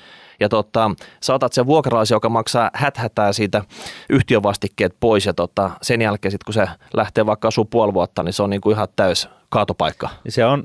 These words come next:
Speaker 2: se on riski. Ja sitten, sitten vielä niinku viimeisenä sa-, tällaisena sanity check-asianahan on se, että onks, onks tää paikkakunta sellainen, että siinä niinku ois jotain ikään kuin,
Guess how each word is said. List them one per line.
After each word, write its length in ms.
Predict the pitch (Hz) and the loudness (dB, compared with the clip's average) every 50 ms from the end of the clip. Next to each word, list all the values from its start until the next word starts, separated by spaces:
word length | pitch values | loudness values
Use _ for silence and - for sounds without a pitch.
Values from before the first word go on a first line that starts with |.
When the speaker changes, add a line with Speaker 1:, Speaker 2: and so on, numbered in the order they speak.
| - - | -8 -8
Speaker 2:
se 120 | - 131 | -4 -2
on 160 | 127 127 123 | 0 0 2
riski. 380 | 127 127 120 - - - 110 101 - | 2 0 0 0 -2 -2 -2 -2 0
Ja 100 | - 113 | -2 -2
sitten, 400 | 113 127 - _ - 113 104 - - - 98 | -2 -4 -2 _ 2 2 2 0 -2 -6 -8
sitten 320 | - 135 - - 127 117 | -6 -6 -2 0 0 2
vielä 260 | 120 123 117 113 107 | 2 2 2 2 2
niinku 220 | 104 110 98 107 101 | 0 0 -2 0 0
viimeisenä 540 | 127 131 127 117 110 92 104 98 95 95 | 2 2 2 2 2 0 0 0 -2 -2
sa-, 160 | 85 101 95 - - - | -2 -2 -4 -4 -4 -2
tällaisena 400 | 107 101 92 95 95 95 87 - - | -2 -2 -2 -2 -2 -4 -6 -6 -8
sanity 440 | - - 117 117 113 110 92 - 90 | -6 -2 -2 0 0 -2 -2 -4 -6
check-asianahan 880 | 78 - 92 90 - 95 87 82 80 98 90 90 90 87 85 98 98 92 | -4 -4 -4 -2 -2 -4 -4 -4 -4 -4 -4 -2 -4 -4 -4 -6 -6 -4
on 200 | 92 92 92 95 | -6 -6 -6 -4
se, 220 | - 95 92 92 | -4 -2 -2 -2
että 220 | 90 - - 92 | -2 -4 -4 -2
onks, 240 | 92 95 95 - - | -2 -2 -4 -6 -8
onks 380 | - - 104 98 - - - - _ _ _ - - - - - - _ _ | -8 -6 -6 -6 -8 -12 -20 -20 _ _ _ -20 -20 -20 -20 -20 -20 _ _
tää 120 | - 113 107 | -6 -4 -2
paikkakunta 600 | - 139 139 131 120 120 104 - 107 107 110 104 | 0 0 0 2 2 0 0 0 0 0 0 0
sellainen, 440 | 98 120 120 117 113 104 101 101 98 | 0 2 2 2 2 2 0 0 -2
että 120 | 95 - | -2 -2
siinä 300 | 113 107 104 104 101 73 - _ - - | -2 -2 0 0 -2 -4 -6 _ -16 -8
niinku 320 | - 110 104 - - 107 104 104 98 90 - - | -6 -6 -4 -2 -2 -2 -2 -4 -6 -10 -10 -4
ois 440 | - 123 131 127 113 107 - - - - | 0 0 2 2 0 -2 -4 -8 -6 -2
jotain 560 | 113 113 107 - - 107 98 95 90 87 78 - _ - | 0 0 0 0 0 0 0 0 -2 -4 -8 -12 _ -10
ikään 380 | - 101 - - 98 90 90 85 | -10 -8 -4 -4 -4 -4 -4 -4
kuin, 160 | - 90 80 | -6 -8 -8